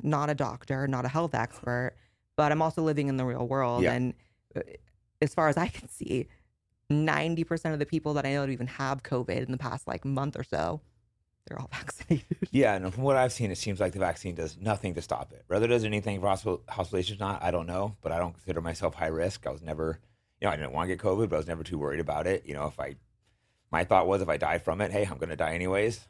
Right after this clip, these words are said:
Speaker 2: Obviously don't wanna die, but the odds of covid killing me are pretty slim.
Speaker 1: One hundred percent. And, like, I would also rather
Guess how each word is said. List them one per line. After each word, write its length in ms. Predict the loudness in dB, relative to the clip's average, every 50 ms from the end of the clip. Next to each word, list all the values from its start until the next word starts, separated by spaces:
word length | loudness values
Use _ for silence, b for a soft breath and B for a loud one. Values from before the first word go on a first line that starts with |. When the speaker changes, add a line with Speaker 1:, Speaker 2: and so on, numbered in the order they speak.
| -4 0
Speaker 2:
Obviously 240 | 0 0 0 -2 -6 -6
don't 120 | -4 -2
wanna 220 | -2 0 0 0
die, 380 | 2 2 4 4 4 2 0 -2
but 220 | -2 -2 -4 -2
the 80 | -2 0
odds 240 | 2 4 2 2 2
of 80 | -2
covid 300 | 0 2 2 2 0 0
killing 240 | 0 0 2 2 0
me 80 | -2 -6
are 80 | -8 -8
pretty 400 | -8 -4 0 2 2 4 4 2
slim. 420 | 0 -2 -6 -8 -8 -8 -12 -18 -20 _ _ _ _ _ _ _ _ _ _ _ _
Speaker 1:
One 120 | 0 2 2
hundred 180 | 4 2 2 2
percent. 420 | 0 -2 -2 0 0 0 0 0 0
And, 340 | 0 2 2 2 0 -2 -2
like, 340 | 0 0 2 2 0 -2 -6 -16 _ _ 2
I 80 | 4 4
would 100 | 4 4
also 360 | 2 0 0 0 0 2 2
rather 580 | 0 0 -2 -2 -2 -2 -2 -2 -2 -2 -4